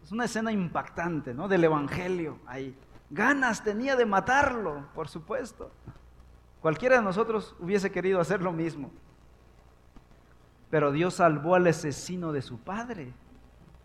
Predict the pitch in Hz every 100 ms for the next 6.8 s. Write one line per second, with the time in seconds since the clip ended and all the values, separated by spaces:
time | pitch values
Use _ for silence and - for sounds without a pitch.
0 | - - - - - - - - - -
1 | - 151 180 190 180 - 175 156 151 175
2 | 185 165 135 127 123 170 196 185 151 -
3 | - - 170 - 147 147 139 160 165 170
4 | 175 185 180 202 196 175 180 185 170 175
5 | 190 190 175 - - - - 247 233 175
6 | 247 233 220 220 208 185 214 -